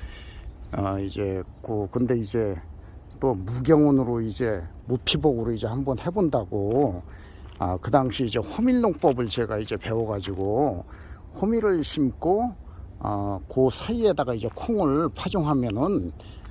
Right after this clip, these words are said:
아, 풀을 잡을 수 있고 땅도 뚫려가지고 농사가 이제 잘 된다는 거를 이제 배워왔어요. 이제 거기서부터 이제 망조가 들은 거예요.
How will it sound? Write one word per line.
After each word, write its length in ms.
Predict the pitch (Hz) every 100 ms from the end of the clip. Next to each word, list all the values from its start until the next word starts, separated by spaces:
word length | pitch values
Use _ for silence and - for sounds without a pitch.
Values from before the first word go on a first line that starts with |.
| -
아, 180 | 90 87 78
풀을 320 | - 214 165
잡을 300 | - 127 131
수 180 | 123 123
있고 540 | 110 - 117 135 143 -
땅도 300 | 190 180 143
뚫려가지고 840 | - 190 175 139 110 104 107 175 208 - - - -
농사가 360 | 127 123 123 120
이제 200 | 117 123
잘 280 | - 120
된다는 400 | 120 135 117 113
거를 220 | 104 107 113
이제 140 | 113
배워왔어요. 1080 | - 120 123 107 - 113 92 90 90 107 92 - - - - - -
이제 120 | -
거기서부터 640 | 196 - 175 180 202 190 202
이제 180 | 180 160
망조가 460 | 127 123 113 170 113
들은 220 | 107 113
거예요. 800 | 139 139 110 90 85 87 85